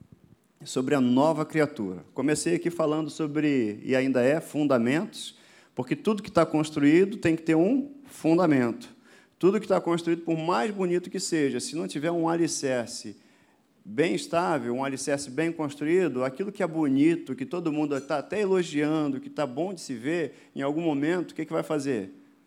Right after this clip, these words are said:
Vai cair, vai aparecer rachadura, sofrer, né, alguma avaria, vai, vai ser, vai pro chão. E a gente também é desse jeito. A gente também é desse jeito. Se a gente, às vezes a gente tá, as pessoas estão olhando por fora, mas o que tá por fora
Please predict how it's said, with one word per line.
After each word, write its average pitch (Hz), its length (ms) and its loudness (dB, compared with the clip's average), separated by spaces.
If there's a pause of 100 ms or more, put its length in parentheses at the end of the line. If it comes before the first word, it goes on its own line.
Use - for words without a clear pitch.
(400)
Vai 123 140 -4
cair, 135 500 -2
vai 113 140 -4
aparecer 123 440 -6
rachadura, 123 640 -8
sofrer, 135 640 -8 (260)
né, 123 200 -4
alguma 139 400 -2
avaria, 135 640 0
vai, 117 320 -4
vai 117 180 -4
ser, 151 800 -4
vai 143 120 2
pro 226 140 -8
chão. 208 380 -6 (880)
E 143 100 0
a 170 80 4
gente 196 360 -4
também 160 380 0
é 147 40 -2
desse 180 320 -2
jeito. 120 500 -4 (800)
A 120 80 -4
gente 175 220 -6
também 175 340 -2
é 165 60 -2
desse 170 340 -4
jeito. 139 400 -4
Se - 160 -8
a 143 60 -2
gente, 165 480 -4 (520)
às 127 140 -2
vezes 180 180 -4
a 190 40 -2
gente 202 120 -6
tá, 185 360 2
as 147 140 -2
pessoas 165 280 -4
estão 196 160 -2
olhando 185 320 2
por - 160 -4
fora, 170 400 4
mas 147 220 0
o 156 60 -6
que - 100 -12
tá 196 120 0
por 202 200 -2
fora 170 560 4